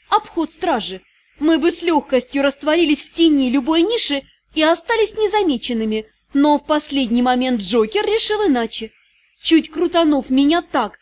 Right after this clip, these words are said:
чтобы и моё платье, и его костюм успели промелькнуть перед стражниками, он вжал меня в стену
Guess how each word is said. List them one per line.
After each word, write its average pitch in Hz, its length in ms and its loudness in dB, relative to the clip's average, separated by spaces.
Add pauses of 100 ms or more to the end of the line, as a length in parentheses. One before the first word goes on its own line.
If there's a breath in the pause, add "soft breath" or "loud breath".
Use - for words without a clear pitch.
(160)
чтобы 302 400 -2
и 311 160 0
моё 311 380 2
платье, 233 560 -2
и 269 120 -6
его 294 260 0
костюм 330 580 -2
успели 269 520 -2
промелькнуть 302 680 -2
перед 311 240 0
стражниками, 262 720 -2 (380 soft breath)
он 320 280 4
вжал 269 340 0
меня 262 420 2 (280)
в - 60 -10
стену 240 540 -2